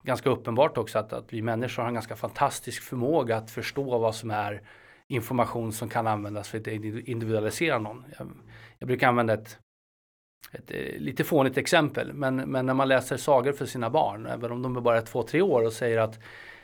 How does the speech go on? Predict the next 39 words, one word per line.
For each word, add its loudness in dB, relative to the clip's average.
apelsin 2
och 2
banan 8
satte 0
sig -2
i 0
bilen 2
och 2
åkte -2
hem, 0
så -10
förstår -2
barnen 6
direkt 2
att 0
apelsin -2
och -4
banan 4
i 2
det 2
här 4
sammanhanget 0
inte -6
är -6
frukter -2
utan -2
någon 0
form -2
av, -2
eh, -2
agerande 4
individer. 0
Eh, 0
och -4
det 4
är 6
väldigt 4
svårt 2
för, 0